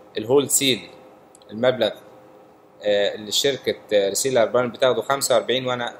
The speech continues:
باخد خمسة، خمسة دولار. طبعًا ممكن، آه، أكبر المبلغ أو أصغره، أهم حاجة يكون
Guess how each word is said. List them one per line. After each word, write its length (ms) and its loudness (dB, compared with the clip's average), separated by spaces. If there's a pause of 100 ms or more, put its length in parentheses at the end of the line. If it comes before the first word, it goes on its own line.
(100)
باخد 280 -2
خمسة، 380 -2 (400)
خمسة 280 -2
دولار. 360 -10 (260)
طبعًا 200 6
ممكن، 460 0 (440)
آه، 960 0 (100)
أكبر 760 2 (120)
المبلغ 420 0 (120)
أو 140 4
أصغره، 540 2 (320)
أهم 200 -2
حاجة 280 2
يكون 460 0